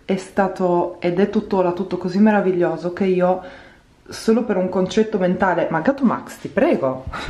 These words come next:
<laughs> sei troppo agile, solo per questo concetto mentale del dire "devo stare da sola", io avrei perso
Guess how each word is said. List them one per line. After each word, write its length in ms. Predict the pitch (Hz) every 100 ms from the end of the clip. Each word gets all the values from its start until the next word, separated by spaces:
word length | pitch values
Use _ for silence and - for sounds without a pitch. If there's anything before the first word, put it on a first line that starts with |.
| - - - - -
<laughs> 1200 | - - - - - - - - - - - - 320 - - - -
sei 180 | 202
troppo 320 | 190 262 175 139
agile, 400 | 147 151 151 - - - -
solo 320 | - - 262 269
per 100 | 220
questo 300 | 220 - 214
concetto 400 | 190 208 226 214
mentale 540 | 208 - 185 175 175
del 180 | 175 170
dire 460 | 196 190 175 170 175
"devo 320 | 170 196 220
stare 320 | - 180 175
da 80 | 180
sola", 480 | - 170 160 180 -
io 240 | 185 202
avrei 300 | 196 180 180
perso 760 | 175 165 160 151 - 156 156